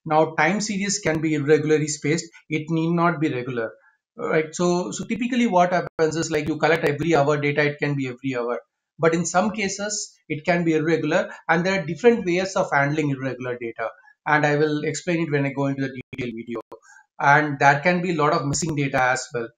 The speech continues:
right? Like, basically, uh, your sensor may go down when you're collecting the data. So there can be missing data,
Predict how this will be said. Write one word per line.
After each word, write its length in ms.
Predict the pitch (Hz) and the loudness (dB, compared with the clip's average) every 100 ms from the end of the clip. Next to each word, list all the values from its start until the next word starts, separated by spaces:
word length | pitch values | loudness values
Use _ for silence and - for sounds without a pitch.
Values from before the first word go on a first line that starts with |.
| _ _ _ | _ _ _
right? 320 | 139 143 143 | 0 0 0
Like, 220 | 143 143 143 | 0 0 0
basically, 600 | 139 156 147 151 147 147 _ - | -4 -4 -2 -2 -2 -6 _ -2
uh, 340 | 180 143 139 139 - 147 | 4 6 6 4 -2 0
your 140 | 151 | 0
sensor 380 | - 156 185 151 | 2 0 0 0
may 140 | 147 | 0
go 180 | 139 151 | 2 4
down 220 | 143 135 | 4 2
when 80 | 131 | -2
you're 100 | 131 | -6
collecting 340 | 139 135 139 | -6 -4 -6
the 120 | 127 123 | -6 -6
data. 280 | 120 120 - - - _ - | -8 -8 -10 -12 -14 _ -10
So 120 | 170 | 0
there 220 | 151 147 | 2 4
can 140 | 185 185 | 2 -2
be 80 | |
missing 360 | 165 143 175 160 | -2 -2 -2 -2
data, 440 | 143 139 135 139 | -4 -2 0 -2